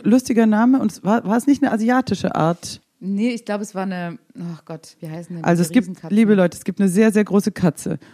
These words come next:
Speaker 1: Und die ist wirklich so hoch wie ein Tisch fast. Und <laughs> diese Kat-
Speaker 2: Naja, nicht ganz. Also
Speaker 1: Also bestimmt doppelt so groß wie eine normale Katze.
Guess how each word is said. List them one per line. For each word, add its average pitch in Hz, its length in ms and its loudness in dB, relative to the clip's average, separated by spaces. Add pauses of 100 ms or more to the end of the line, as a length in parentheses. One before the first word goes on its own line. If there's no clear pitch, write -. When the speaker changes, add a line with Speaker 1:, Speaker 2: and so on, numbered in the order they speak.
(120)
Speaker 1:
Und 185 240 2
die 233 200 6
ist 226 300 2
wirklich 233 320 2
so 190 200 6
hoch 240 240 4
wie 226 100 6
ein 214 60 2
Tisch 208 320 0
fast. - 440 -4
Und 190 340 2 (180)
<laughs> - 200 -12
diese 202 240 -2
Kat- 180 140 0
Speaker 2:
Naja, 180 180 4
nicht 202 180 -4
ganz. 175 280 -4 (580)
Also 175 200 -2
Speaker 1:
Also 175 160 4
bestimmt 240 380 4
doppelt 285 260 4
so 277 120 4
groß 233 240 4
wie 240 40 2
eine 240 120 6
normale 185 480 4
Katze. 143 480 -2